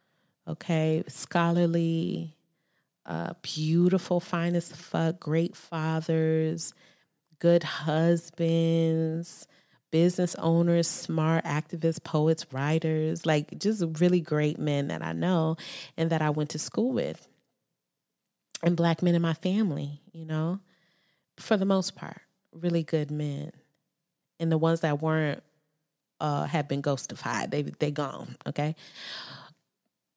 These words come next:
But I had picked up this feeling and this belief that loving Black men, and I'm speaking spe-, specifically to the queens, the Black queens. When I say queens, I'm talking about Black women, <laughs> um, in case that wasn't clear, okay?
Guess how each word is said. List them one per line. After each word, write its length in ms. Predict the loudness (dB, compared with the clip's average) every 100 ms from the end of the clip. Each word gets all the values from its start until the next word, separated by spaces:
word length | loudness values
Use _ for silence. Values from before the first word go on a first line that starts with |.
| -20 2
But 540 | 6 8 8 6 0 -10 _ _ 2
I 120 | 2
had 280 | 4 0 0
picked 280 | -2 0
up 120 | -2 0
this 220 | -2 -2
feeling 480 | -4 0 2 2 0
and 100 | 0
this 180 | 0
belief 420 | -2 0 0 -2 -2
that 220 | -2 0
loving 420 | 2 2 2 0
Black 400 | -2 -4 -4 -4
men, 320 | -4 -4 -10 -16 -20 _
and 100 | 2
I'm 100 | 2
speaking 400 | 2 0 0 0
spe-, 420 | -2 -2 -4 -8 -18
specifically 880 | -18 -4 -4 0 0 0 0 -2 -2
to 120 | -2
the 120 | -4
queens, 640 | -6 -8 -8 -14 -14 -14 -16 _ _ _ _ -2
the 100 | 2
Black 320 | 4 2 0
queens. 300 | -4 -2 2
When 100 | 6
I 100 | 6
say 160 | 4
queens, 400 | 4 4 4 4
I'm 100 | 4
talking 220 | 6 2 4
about 160 | 2
Black 240 | 2 2 2
women, 220 | 2 2 -4 _ _
<laughs> 400 | -8 -4 -4 0
um, 300 | 4 6 6
in 120 | 4 6
case 200 | 8 8
that 140 | 8
wasn't 240 | 8 4
clear, 320 | 2 2 2 -2 -2
okay? 260 | -2 0